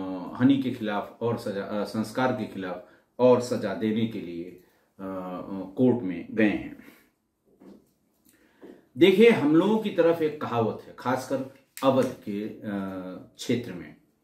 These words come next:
अवध क्षेत्र में, कि लौंडों की दोस्ती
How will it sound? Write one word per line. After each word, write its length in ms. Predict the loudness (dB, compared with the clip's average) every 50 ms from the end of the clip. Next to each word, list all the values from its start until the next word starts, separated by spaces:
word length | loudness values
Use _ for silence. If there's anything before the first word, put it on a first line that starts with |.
| _ _ _ _ _ _ _ _ _ _ 0
अवध 300 | 4 6 6 6 4 0
क्षेत्र 360 | -2 2 2 2 2 2 -2 -8
में, 200 | -10 -12 -14 -18 -20 _ _ _ _ _ _ _ _ _ _ _ _ _ _ _ _ _ _ _
कि 480 | 6 8 10 10 10 8 6 2 -4 -12 -18 _ _ _ _ _ _ _ _ _ _ _ _ _ _ _ _ _ _ _ _ _ _ _ _ _ 0 6
लौंडों 640 | 8 10 12 12 12 10 8 8 8 6 6 6
की 200 | 6 4 2 0
दोस्ती 840 | 2 2 2 0 0 -2 -4 -6 -6 -6 -6 -6 -8 -10 -16 -20 _